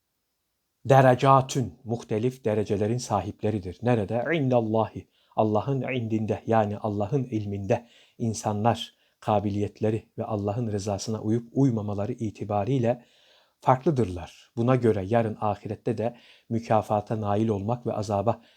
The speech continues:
çarptırılmak itibariyle de cennetteki dereceleri ve cehennemdeki derekeleri, alt tabakaları farklı olacaktır. Vallahu ve Allah basirun, ziyade görücüdür. Neyi? Bima, o şeyleri ki ya'melun, işliyorlar. Yani Allah kulların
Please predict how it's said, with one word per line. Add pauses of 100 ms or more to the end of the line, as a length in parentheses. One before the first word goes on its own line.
(140)
çarptırılmak
itibariyle
de
cennetteki
dereceleri (340)
ve
cehennemdeki
derekeleri, (260)
alt
tabakaları
farklı
olacaktır. (280)
Vallahu
ve
Allah
basirun, (320)
ziyade
görücüdür.
Neyi?
Bima,
o
şeyleri
ki
ya'melun,
işliyorlar.
Yani
Allah
kulların